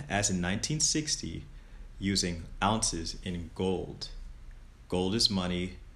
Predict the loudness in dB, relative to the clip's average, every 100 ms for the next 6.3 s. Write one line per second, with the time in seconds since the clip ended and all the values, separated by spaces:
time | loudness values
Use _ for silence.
0 | -18 -16 -2 0 2 0 0 0 0 0
1 | 2 2 0 -6 -12 -6 -2 -2 2 2
2 | 0 -6 -16 -18 -18 -18 -18 -16 -14 -14
3 | -14 -12 -4 0 2 6 6 6 4 6
4 | 6 6 4 2 6 4 6 6 4 4
5 | 2 2 0 -2 -2 -4 -4 -2 0 0
6 | 0 0 -2